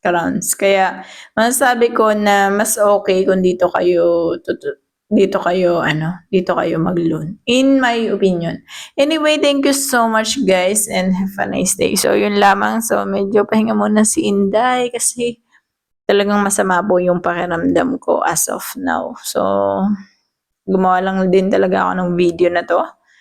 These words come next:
para po sa ating, um, mga nasuporta at napakaraming comments. Thank you so much, guys, sa inyong pagmamahal.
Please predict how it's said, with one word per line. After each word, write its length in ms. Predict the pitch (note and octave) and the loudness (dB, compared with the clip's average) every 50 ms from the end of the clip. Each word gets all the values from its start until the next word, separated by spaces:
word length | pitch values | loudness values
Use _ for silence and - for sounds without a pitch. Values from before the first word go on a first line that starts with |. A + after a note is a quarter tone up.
| _ - - - _ _ _ - | _ -20 -20 -20 _ _ _ -6
para 240 | - F#3 F3+ F#3+ G3 | -4 -2 -2 -2 -4
po 240 | G3+ G3 - F3+ F#3 | -4 0 0 0 2
sa 400 | F#3 - G3+ G3+ - F#3+ F#3 F3+ | 0 0 -2 -2 0 0 -2 -2
ating, 480 | F#3 - - F#3 F3+ F3+ F3+ F3+ - - | -2 0 0 2 2 2 2 0 0 0
um, 800 | F3+ F#3 F3+ F3+ F3+ F3+ F3+ F3+ F3 F3+ F#3 F3 - - - - _ _ _ _ _ _ | 0 0 0 0 0 -2 -2 -2 -2 -2 -2 -2 -4 -6 -10 -14 _ _ _ _ _ _
mga 320 | - G3 E3+ E3+ F3 F3 F3 | -4 -4 -2 -2 0 0 0
nasuporta 960 | F3 F3+ F3 F3+ F3+ - G3+ G3 - F3+ F3 F3+ F3 F3 - - F#3 F#3+ G3 | 2 2 0 0 0 -2 -4 -4 -2 0 0 0 0 -2 -4 -2 -2 -2 -2
at 80 | - - - | -4 -2 0
napakaraming 960 | B3 D#4+ G4+ A4 A4 - F4 - - E4 D4+ C4+ B3+ B3+ B3+ B3 B3+ B3 B3 | 0 2 2 0 0 0 0 2 2 2 2 2 0 -2 -2 -2 -2 -2 -2
comments. 800 | - - - B3 A#3 A#3 A3+ A3+ A3+ A3 G#3+ G#3+ G#3+ G#3+ A3+ A3+ - - | -2 -2 0 0 0 0 0 2 2 2 2 2 2 2 0 -2 -2 -2
Thank 240 | G3 F#3+ G3 G3+ G3+ | -2 0 0 0 0
you 80 | G#3 | 0
so 400 | G#3 - - G3 F3 E3+ E3+ E3+ | 0 0 -2 0 -2 -2 -2 -2
much, 400 | E3+ E3+ E3 F3 - - - - | 0 0 0 0 0 -2 -4 -2
guys, 320 | F3 D#3+ D3+ D3+ F#3 - - | 0 0 0 0 0 0 0
sa 80 | D#3 | 0
inyong 320 | D#3+ E3+ E3+ E3+ E3+ F3 - | 0 0 -2 -2 -2 -2 -2
pagmamahal. 1040 | F3 E3+ F3 F3+ E3+ D#3+ D#3+ E3 E3+ D#3 F3+ F#3 E3 D#3 D3+ D3+ D3 D#3 E3 G#3+ | -2 -2 0 0 0 0 0 0 0 0 -2 -2 -2 0 0 0 0 -2 -2 -4